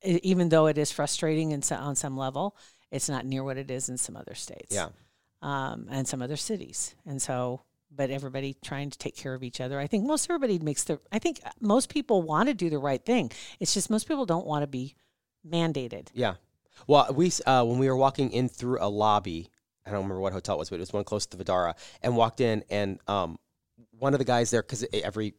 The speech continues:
Speaker 2: casino has its own, like, scent, its own aroma to draw people in and to calm them down.
Speaker 1: Right.
Speaker 2: And, uh, one of the guys we're with loves that. Like, he wants to s-, we smelled hotels. Like, okay.
Speaker 1: <laughs> Well,
Speaker 2: So
Speaker 1: they, they pump oxygen. You ever been to an oxygen bar?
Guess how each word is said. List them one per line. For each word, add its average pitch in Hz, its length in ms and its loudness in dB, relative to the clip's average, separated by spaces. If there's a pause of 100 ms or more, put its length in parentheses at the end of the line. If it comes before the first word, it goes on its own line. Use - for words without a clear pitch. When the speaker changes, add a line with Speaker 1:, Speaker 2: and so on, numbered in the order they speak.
Speaker 2:
casino 92 320 -6
has 95 120 -8
its 85 120 -12
own, 90 140 -4
like, 87 180 -8
scent, 82 440 -2
its - 140 -10
own 107 100 -2
aroma 92 600 -2
to 92 80 -8
draw 92 320 2
people 95 320 -6
in 95 120 0
and 80 120 -4
to - 60 -16
calm 90 340 -6
them 87 160 -4
down. 78 240 -6 (200)
Speaker 1:
Right. 160 220 2
Speaker 2:
And, 107 320 2
uh, 95 220 2
one 95 120 0
of 110 60 0
the 107 60 -2
guys 101 160 -2
we're 101 80 -4
with 95 180 -4
loves 92 220 -8
that. - 200 -10 (180)
Like, 101 120 -6
he - 100 -14
wants 104 180 -6
to - 40 -6
s-, - 220 -2
we 104 80 -8
smelled 92 420 -2
hotels. 87 500 -6
Like, 78 140 -6
okay. - 200 -4 (140)
Speaker 1:
<laughs> - 40 0
Well, - 460 4
Speaker 2:
So 302 140 10
Speaker 1:
they, 302 100 8
they 247 200 4
pump 226 280 4
oxygen. 165 720 4
You 185 120 4
ever 247 160 6
been 208 160 4
to 226 100 2
an 170 80 4
oxygen 202 380 0
bar? 214 260 2